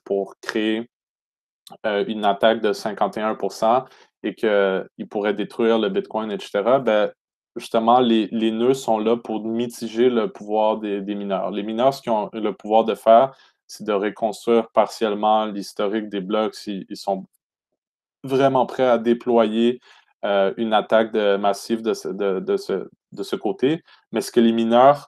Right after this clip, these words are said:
ne sont pas en mesure de faire et ce qui est hyper important pour que le Bitcoin continue,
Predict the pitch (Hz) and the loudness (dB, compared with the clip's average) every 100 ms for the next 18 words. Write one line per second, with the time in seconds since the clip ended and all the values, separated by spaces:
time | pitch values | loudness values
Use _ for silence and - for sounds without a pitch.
0 | - 110 101 110 - 131 127 110 110 113 | -8 -8 -4 -6 2 2 4 0 0 0
1 | 101 - 113 117 113 101 - 107 104 - | 0 6 6 6 0 -8 -8 -10 -10 -8
2 | 120 117 120 117 117 104 104 - 113 107 | -10 2 6 6 4 -2 -4 0 0 0
3 | - 101 104 101 98 101 - 110 107 - | -2 -6 -2 -2 -2 -8 -4 -4 -4 -8
4 | 98 - - 113 | -10 -10 -6 -6